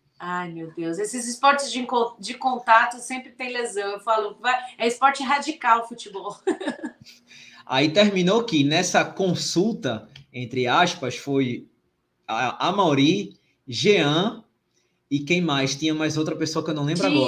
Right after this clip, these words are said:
Speaker 2: agora.
Speaker 1: tinha. Eu acho que era a modelo da Olímpicos, esqueci o nome dela, de cabelo cacheadinho, linda. Que ela tava
Speaker 2: Ou
Speaker 1: também
Speaker 2: seja,
Speaker 1: machucada com o joelho. Ah, a gente tem que falar também do, da condropatia, que é muito comum, desgaste de joelho, aquela creque, creque, crepitação.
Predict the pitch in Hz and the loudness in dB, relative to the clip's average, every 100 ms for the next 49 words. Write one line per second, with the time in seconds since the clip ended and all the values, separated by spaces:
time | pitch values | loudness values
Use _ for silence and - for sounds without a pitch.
0 | 269 240 - - 254 247 226 220 226 233 | 2 -2 -6 -8 -6 -2 0 0 0 0
1 | 247 240 277 262 254 254 247 247 240 240 | 0 -2 -2 2 2 2 -4 -6 -4 -4
2 | 240 240 233 233 247 233 214 220 233 254 | -6 -6 -6 -6 -8 -12 -20 -16 -14 -12
3 | 240 247 247 240 226 220 220 - 226 214 | -12 -8 -8 -2 0 0 -2 -4 -4 -4
4 | 214 226 - 220 202 220 220 202 208 220 | -8 -8 -4 -4 -4 -12 -10 -10 -10 -12
5 | 208 190 175 - _ _ _ - 226 214 | -14 -12 -12 -16 _ _ _ -2 4 4
6 | 220 226 156 165 - 156 139 123 117 - | 6 4 4 2 2 4 4 0 -6 -4
7 | 226 214 208 202 196 214 214 202 233 220 | 2 6 4 2 -4 -8 -8 0 2 4
8 | 208 180 170 - - - 285 320 294 - | 2 0 -8 -12 -2 4 6 6 0 -10
9 | 302 294 277 269 285 294 254 262 269 269 | -12 -6 -4 -4 -4 -8 -12 -12 -14 -12
10 | 269 269 262 254 247 262 247 254 254 254 | -8 -6 -6 -8 -8 -6 -8 -6 -6 -6
11 | 262 247 233 233 277 - 254 220 208 - | -10 -12 -12 -12 -12 -6 -6 -6 -10 -6
12 | - 220 - - 185 214 214 208 208 214 | 6 6 6 -6 -8 -2 -2 -2 -4 -4
13 | 214 - 220 220 - 202 196 - 202 - | -4 -6 -10 -10 -12 -10 -10 -10 -12 -8
14 | 214 202 185 156 | -10 -8 -10 -14